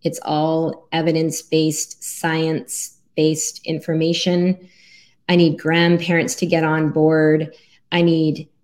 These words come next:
teachers in universities to receive the training that they need to be able to leave school and be able to teach sexual health. In British Columbia, it's part of the physical and health education curriculum.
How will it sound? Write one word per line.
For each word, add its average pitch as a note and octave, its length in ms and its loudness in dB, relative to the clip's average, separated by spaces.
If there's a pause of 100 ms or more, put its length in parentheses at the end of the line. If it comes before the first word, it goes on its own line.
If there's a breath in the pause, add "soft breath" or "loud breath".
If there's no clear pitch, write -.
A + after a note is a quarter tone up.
(160)
teachers F#3+ 960 2
in E3 160 0
universities E3+ 1160 2
to - 180 -4
receive D#3+ 520 0
the D3+ 100 0
training E3+ 840 0 (320 soft breath)
that E3 200 -2
they D#3+ 160 0
need F3 640 4
to F3+ 100 -4
be E3 160 0
able D#3 160 -2
to D#3 480 -2 (280 soft breath)
leave G3 460 4
school A3+ 720 0
and F3 200 -2
be F3 200 -2
able E3+ 340 0
to D#3+ 140 -6
teach B3+ 400 -2
sexual E3 380 -6
health. D#3 500 -6 (560 soft breath)
In G#3 240 6
British G#3+ 380 2
Columbia, G3+ 420 2
it's F3 220 -4
part F#3 280 0
of F3 140 0
the E3+ 80 0
physical F3 600 -2
and D#3 140 -4
health E3 320 -6
education E3 680 -4
curriculum. G3 840 0